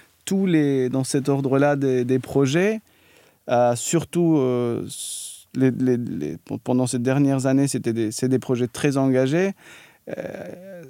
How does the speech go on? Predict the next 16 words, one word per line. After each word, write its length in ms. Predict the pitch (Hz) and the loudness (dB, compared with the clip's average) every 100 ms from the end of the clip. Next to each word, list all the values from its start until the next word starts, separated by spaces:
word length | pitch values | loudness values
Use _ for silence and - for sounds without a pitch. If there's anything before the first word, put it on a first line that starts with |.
| - - - | -20 -20 -14
il 140 | 180 143 | -2 -2
faut 220 | - 165 | 2 2
bien 360 | 143 143 190 190 | 2 0 0 0
trouver 760 | - 170 151 170 165 156 123 - - - _ _ | 0 2 2 2 2 0 -2 -8 -20 -20 _ _
qui 160 | - 185 | -2 2
va 140 | 170 | 2
financer 520 | 151 139 135 127 - | 2 0 0 -2 0
le 120 | 143 135 | 0 0
projet, 720 | - 123 123 127 127 123 - _ _ _ - | -2 -2 0 2 2 0 -4 _ _ _ -14
qui 380 | - 185 180 160 | -8 -4 -2 0
est 160 | 147 | 0
ce, 280 | - 135 135 | 0 -2 0
la 120 | 127 | 0
personne 340 | 123 131 143 131 | -2 -2 -2 -2
qui 160 | 131 | -2
écrit. 580 | 127 127 - 139 139 135 | -4 -2 0 2 2 0